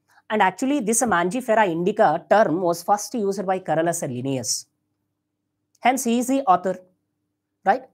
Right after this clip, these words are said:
Any person who uses the scientific term for the first time, he is considered as the author. Since it was used by Carolus Linnaeus, I have to write here scientific, uh, this, uh, author name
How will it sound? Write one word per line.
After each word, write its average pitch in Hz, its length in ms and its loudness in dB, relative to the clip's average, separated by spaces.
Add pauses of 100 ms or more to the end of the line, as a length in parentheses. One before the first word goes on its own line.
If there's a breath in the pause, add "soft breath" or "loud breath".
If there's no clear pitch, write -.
(380)
Any 233 200 4
person 285 400 4
who 240 200 2
uses 233 340 0
the 208 100 -2
scientific 202 540 -4
term 196 180 0
for 175 180 -2
the 170 100 -4
first 233 300 -2
time, 180 240 0
he 180 180 0
is 214 100 -4
considered 180 400 -4
as 151 220 -4
the 170 260 -8
author. 147 320 -2 (960)
Since 294 300 0
it 294 80 -2
was 311 200 4
used 302 240 2
by 277 140 6
Carolus 233 320 0
Linnaeus, 214 380 -4
I - 40 -10
have 190 200 0
to 202 60 -8
write 190 220 -2
here 185 220 -2
scientific, 151 440 -6
uh, 143 200 -8
this, 135 200 -8
uh, 127 120 -10 (380)
author 170 300 2
name 190 320 -2